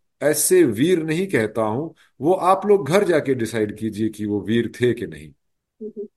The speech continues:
Speaker 2: इससे पहले भी एक सुधीर फड़के जी की फिल्म थी, वीर सावरकर।
Speaker 1: जी, सुधीर फड़के, फड़के जी ने बनाई थी फिल्म,
Speaker 2: तो
Speaker 1: which was
Speaker 2: उससे
Speaker 1: released in
Speaker 2: क्या कुछ
Speaker 1: टू थाउजेंड,
Speaker 2: उसमें
Speaker 1: early two thousand
Speaker 2: नहीं,
Speaker 1: का।
Speaker 2: क्या कुछ ऐसा था कि जो उसमें नहीं है और आप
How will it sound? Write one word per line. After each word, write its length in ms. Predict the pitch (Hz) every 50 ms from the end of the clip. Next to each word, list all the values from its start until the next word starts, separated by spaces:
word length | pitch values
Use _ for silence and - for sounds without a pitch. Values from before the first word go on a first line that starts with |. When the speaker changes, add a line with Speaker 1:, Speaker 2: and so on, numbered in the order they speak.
| _ _ - -
Speaker 2:
इससे 200 | 311 - - 440
पहले 280 | - 381 359 392 494 466
भी 240 | 440 453 440 415 359
एक 120 | 349 -
सुधीर 560 | - - 262 240 247 247 277 320 339 339 - -
फड़के 340 | 269 247 254 - 302 311 294
जी 320 | - _ _ - 262 285
की 160 | 262 - 269
फिल्म 280 | 254 - - 240 226 233
थी, 200 | 233 - 240 240
वीर 200 | 214 214 226 233
सावरकर। 540 | 226 - - 208 185 185 180 175 - _ -
Speaker 1:
जी, 160 | 143 165 160
सुधीर 320 | 139 - 131 131 143 160 151
फड़के, 400 | 117 139 143 139 139 165 170 156
फड़के 500 | - - _ _ - 127 135 135 151 160
जी 140 | 143 147 156
ने 100 | 156 156
बनाई 340 | 131 127 127 143 151 165
थी 160 | 151 139 151 139
फिल्म, 260 | 147 - 139 151 156
Speaker 2:
तो 440 | 151 - _ _ _ _ _ - 110
Speaker 1:
which 200 | 110 107 113 113
was 100 | 131 135
Speaker 2:
उससे 300 | 127 113 117 117 117 131
Speaker 1:
released 300 | 143 147 147 - - - - _ _ _ _ - 120
in 140 | 127 117 113
Speaker 2:
क्या 100 | 131 131
कुछ 180 | 131 - -
Speaker 1:
टू 60 | 127
थाउजेंड, 120 | 127 117 127
Speaker 2:
उसमें 280 | 127 123 123 123 -
Speaker 1:
early 220 | - 127 135 139 -
two 80 | 135
thousand 320 | - 127 113 101 90 - 117
Speaker 2:
नहीं, 100 | - -
Speaker 1:
का। 180 | 92 82 - _ _ _ _ _ - - - _ _ _
Speaker 2:
क्या 120 | - 269 269
कुछ 260 | 285 - 392 392 370
ऐसा 220 | 359 330 - 370
था 200 | 359 - 330 349
कि 160 | 381 381 427
जो 160 | 415 392 359 339
उसमें 360 | 320 294 - - 370 349 320
नहीं 380 | 294 254 247 247 285 311 311
है 280 | 302 294 277 285 294 294
और 340 | 285 - - 262 262 262 - - _ -
आप 340 | 220 214 226 269 302 -